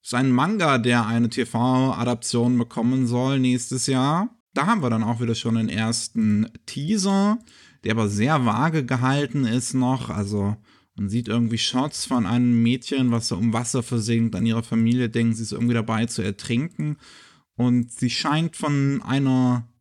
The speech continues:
Dame irgendwie gerettet zu werden, die in Blut getüncht ist und die, die, die, deren Haut aber sich in so, in so Schuppen verwandelt, die so eine Meerjungfrau ist.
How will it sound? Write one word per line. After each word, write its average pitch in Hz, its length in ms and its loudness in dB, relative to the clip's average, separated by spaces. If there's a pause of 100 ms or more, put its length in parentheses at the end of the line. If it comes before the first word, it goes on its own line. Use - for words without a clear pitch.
(320)
Dame 190 460 0
irgendwie 185 480 -2
gerettet 165 420 -2
zu 143 240 -2
werden, 156 400 0
die 127 160 -6
in 135 160 -2
Blut 160 400 -4
getüncht 180 560 -2
ist 156 400 -2
und 123 560 0 (240)
die, 127 320 -6
die, 113 180 -6
die, - 180 -8
deren 120 440 0
Haut 151 280 0
aber 135 140 -2
sich 113 300 -6
in 120 100 -4
so, 123 220 -4
in 113 160 -2
so 113 240 -2
Schuppen 185 420 -4
verwandelt, 131 640 0 (320)
die 127 80 -2
so 117 100 0
eine 120 140 4
Meerjungfrau 110 1000 0
ist. 113 460 -2